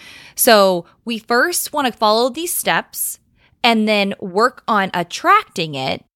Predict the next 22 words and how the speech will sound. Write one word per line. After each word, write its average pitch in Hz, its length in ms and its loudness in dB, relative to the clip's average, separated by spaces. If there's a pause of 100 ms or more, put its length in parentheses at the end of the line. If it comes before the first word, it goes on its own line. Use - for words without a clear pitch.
(220)
and 202 200 0
then 196 200 0
holding 349 720 -2
on 180 160 2
to 170 100 -4
money, 160 340 -4
spending 339 600 -2
money. 160 260 -4
That's 240 220 -2
a 226 60 -2
whole 285 340 -2
different 202 340 -6
game. 151 280 -6
Again, 202 380 0
everything 294 460 -2
I 233 80 0
talk 214 300 -2
about 180 280 0
in 185 140 -4
Lucky 180 240 -4
Babe 170 220 -4
Academy, 185 680 -4